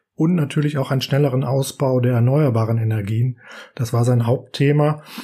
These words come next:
Aktuell muss er, äh, wegen des Krieges in der Ukraine eher im Moment drum kämpfen, äh, dass die Energieversorgung von heute gesichert werden kann. Und wir werden heute mit ihm darüber reden, was Putins Krieg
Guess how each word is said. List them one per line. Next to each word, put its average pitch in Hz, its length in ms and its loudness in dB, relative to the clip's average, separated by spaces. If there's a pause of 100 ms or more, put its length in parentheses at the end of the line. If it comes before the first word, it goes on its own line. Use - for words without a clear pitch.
(280)
Aktuell 160 800 0
muss 147 340 0
er, 147 640 0
äh, 127 40 -4 (480)
wegen 147 320 0
des 135 260 -2
Krieges 151 420 -2
in 147 60 2
der 135 100 2
Ukraine 135 720 0 (500)
eher 160 320 2
im 147 80 2
Moment 147 340 2
drum 139 180 0
kämpfen, 147 520 0
äh, 135 280 2
dass 127 200 0
die 147 80 0
Energieversorgung 131 720 0
von 127 200 2
heute 135 380 2
gesichert 117 460 -2
werden 113 240 0
kann. 123 420 -2 (560)
Und 143 140 -2
wir 135 100 4
werden 139 260 4
heute 156 220 2
mit 143 180 2
ihm 143 200 0
darüber 127 340 2
reden, 135 420 2
was - 280 -4
Putins 131 360 -2
Krieg 131 440 -4